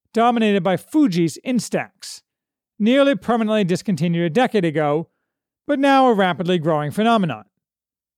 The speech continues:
But mostly focuses on an attempt in Italy to revive the production of picture film under the Film Ferrania brand,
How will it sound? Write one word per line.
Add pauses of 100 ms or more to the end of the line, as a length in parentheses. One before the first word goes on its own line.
(320)
But
mostly
focuses
on
an
attempt
in
Italy
to
revive
the
production
of
picture
film (680)
under
the
Film
Ferrania
brand,